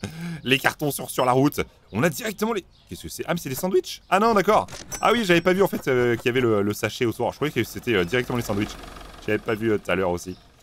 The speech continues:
Alors là, c'est les céréales, on va les mettre à côté, euh, des autres. Évidemment, toute la partie céréales ici. Vite, faut que je fixe le prix. Le pain de mie, vite, vite, vite. Euh, ah non, le, le pain de mie, je l'avais déjà fait. Les céréales aussi. Oh, bah, c'est bon, nickel.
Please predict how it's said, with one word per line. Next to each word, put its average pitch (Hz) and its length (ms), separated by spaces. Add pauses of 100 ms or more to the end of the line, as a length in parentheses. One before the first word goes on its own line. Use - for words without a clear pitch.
Alors 131 120
là, 240 100
c'est 233 100
les 226 80
céréales, 220 320
on 226 60
va 190 80
les 165 40
mettre 185 160
à 180 40
côté, 170 360
euh, - 40
des 190 240
autres. 170 280 (280)
Évidemment, 92 380 (260)
toute 104 100
la 120 60
partie 107 240
céréales 95 260
ici. 139 220 (320)
Vite, 110 100
faut 110 80
que - 60
je - 40
fixe - 140
le - 60
prix. - 180 (140)
Le 113 80
pain 135 100
de 151 60
mie, 156 100 (120)
vite, 147 160
vite, 170 100
vite. 185 220 (340)
Euh, 98 200
ah 165 120
non, 190 80
le, 156 80 (100)
le 135 160
pain 131 160
de 151 60
mie, 160 60
je 131 60
l'avais 120 140
déjà 120 160
fait. 165 180
Les 160 80
céréales 123 380
aussi. - 180
Oh, - 40
bah, 85 100
c'est - 80
bon, 76 80 (240)
nickel. 80 240